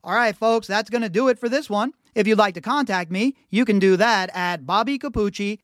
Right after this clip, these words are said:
at protonmail dot com. That's B O B B Y C A P U C C I at protonmail dot com. You can also find me on Twitter at B O B B Y underscore C A P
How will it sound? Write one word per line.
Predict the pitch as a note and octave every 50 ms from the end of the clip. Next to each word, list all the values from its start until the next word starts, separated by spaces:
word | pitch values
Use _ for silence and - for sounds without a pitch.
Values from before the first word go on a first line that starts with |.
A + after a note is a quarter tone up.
| _ _ _
at | - F#3 F#3+ E3 -
protonmail | - G3 G#3+ B3 C#4 D4+ - G3+ F#3+ F3+ F3 F#3 G#3 A#3 - _ _ _ _ C3 D#3+ F3+ G#3 G#3+ G#3
dot | G#3+ G#3+ G#3+ A3 G#3
com. | - F#3 E3+ E3 D3+ C3+ A#2+ A#2 A2 _ _ _ _ _ _ _ _ _ _
That's | - F3 F3+ E3 - C#3
B | B2+ F#3 C4 D#4+ D4+
O | G#3+ F3+ F3 E3 D#3+ D3+
B | C3+ A#2+ - A3+ C4
B | C#4+ C#4+ D4
Y | D4 C4+ A3 F3+ F3 F3 F3+ F3+
C | F3 - - B3 C#4+ D4
A | A3+ F#3+ F3 D#3
P | - F3 E3+ E3+ E3+ D#3+
U | D#3+ E3+ F#3+ A#3 C#4 D4+ E4 - _ _
C | - - D4 E4 D#4+
C | - - A3+ F#3+
I | F#3 F3+ F3 F3 E3+
at | D#3+ C#3 B2+
protonmail | - G#3+ A#3+ C4+ B3 - C4+ C#4 C#4 C4+ B3 G3+ G3+ G#3+ G#3+
dot | G#3+ G#3+ G#3+ G#3+ F#3+
com. | F3+ F3 E3+ D3+ C3+ B2+ A#2+ - _ _ _ _ _ _ _
You | - D3+
can | G3+ A3
also | C4 D#4 F4 - A3 G3
find | F3+ - G#3 G#3 G3+ G3
me | F#3 E3+
on | D#3+ D#3+ D3
Twitter | - - C4 C4 G#3+ F#3 F#3 F#3
at | F3+ - E3+ E3+ E3 E3 D3 C3+ C#3
B | B3 D4 C#4+ A3
O | F#3+ F3+ F3 E3 E3 D#3+
B | C#3+ C3 E3+ A3 B3
B | C4+ C#4+ D4+
Y | D4+ C#4 B3 G3 F3 E3+ E3+ E3+ E3+ F3+ - -
underscore | F#3 G#3 G#3+ F#3+ F#3+ F3+ E3 - G3 F#3+ F#3+ G#3 A3+ B3+ D4
C | C4 - - G3 F3+
A | E3+ D#3+ D#3+ D3+
P | - G3 A#3 C4 D4 D#4 E4